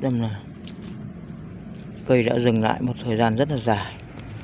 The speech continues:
Sau cái đợt, à, hết bọ trĩ này thì chúng lại phát triển tốt rồi các bạn. Cái luống này mình, à, cắt hai lần rồi. Lúc này thì chưa cắt được các bạn.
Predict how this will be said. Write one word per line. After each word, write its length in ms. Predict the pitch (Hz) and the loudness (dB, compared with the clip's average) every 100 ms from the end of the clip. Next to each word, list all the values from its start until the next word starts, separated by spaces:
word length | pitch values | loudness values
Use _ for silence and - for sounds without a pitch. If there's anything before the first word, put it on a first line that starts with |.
| - - - - - - - - | -12 -12 -12 -12 -14 -14 -14 -12
Sau 240 | - 131 120 | 0 2 4
cái 80 | |
đợt, 200 | 123 117 - | 4 2 2
à, 140 | 110 | -2
hết 160 | 110 139 | -2 0
bọ 120 | 135 | 0
trĩ 220 | 117 139 | 0 0
này 140 | 156 127 | 0 2
thì 280 | 117 110 104 - | 2 0 -2 -4
chúng 200 | 117 143 | -2 -2
lại 300 | - - - - - - - - - - - - - | -4 -8 -12 -14 -16 -16 -16 -16 -16 -16 -16 -6 -4
phát 140 | 156 | 0
triển 220 | 143 113 - | 2 2 4
tốt 180 | 135 147 | 4 4
rồi 100 | 127 | 0
các 60 | 127 | 2
bạn. 140 | 123 - - - - - - - - - - - - - - - - - - - - - - - - - - - - - - - - - - | 0 -2 -14 -14 -14 -16 -16 -16 -16 -16 -16 -16 -16 -16 -16 -14 -14 -14 -12 -12 -12 -12 -12 -12 -12 -12 -12 -12 -12 -14 -14 -14 -14 -6 2
Cái 100 | 135 | 6
luống 160 | 127 | 6
này 120 | 160 127 | 8 6
mình, 240 | 113 110 | 6 6
à, 140 | 113 | 6
cắt 160 | 110 160 | 6 4
hai 200 | 156 131 | 6 6
lần 200 | 117 110 | 6 4
rồi. 100 | 101 - - - - - - - - - - - - - - - - - - - - - - - - - - 127 | 0 -4 -12 -14 -14 -14 -14 -14 -14 -14 -14 -12 -14 -14 -14 -14 -12 -12 -12 -12 -12 -12 -12 -12 -10 -8 -6 -2
Lúc 120 | 131 | 2
này 260 | 123 107 101 | 4 4 4
thì 220 | 101 98 - - - - - - - - - - - - - - - - | 0 -2 -8 -12 -12 -12 -12 -10 -10 -10 -10 -12 -12 -12 -12 -10 -10 -2
chưa 140 | 131 117 | 2 4
cắt 180 | 147 - | 4 4
được 140 | 120 | 2
các 100 | 127 | 4
bạn. 140 | 120 | 4